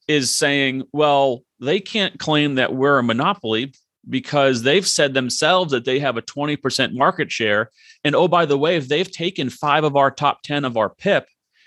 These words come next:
so obviously what we're doing is not preventing the marketplace from, we're not affecting these guys leaving and going 'cause they did,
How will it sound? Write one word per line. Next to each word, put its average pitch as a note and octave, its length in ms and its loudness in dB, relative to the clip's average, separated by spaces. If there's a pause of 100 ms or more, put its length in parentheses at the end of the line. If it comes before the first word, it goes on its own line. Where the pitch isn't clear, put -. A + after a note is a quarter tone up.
(140)
so C3+ 280 0
obviously E3+ 800 0
what D3+ 300 -2
we're D#3+ 180 2
doing D3 400 2
is A#2+ 140 -2
not B2 280 0
preventing C3 480 -2
the A2+ 80 -2
marketplace G#2+ 1000 -2 (760)
from, G#2+ 640 0 (840)
we're C#3 120 2
not D3+ 120 2
affecting C#3 460 -2
these A#2 180 0
guys A2+ 300 2
leaving A2 500 -2
and G#2+ 160 -6
going A#2 540 2
'cause A2 120 -6
they G#2 140 2
did, A2+ 400 2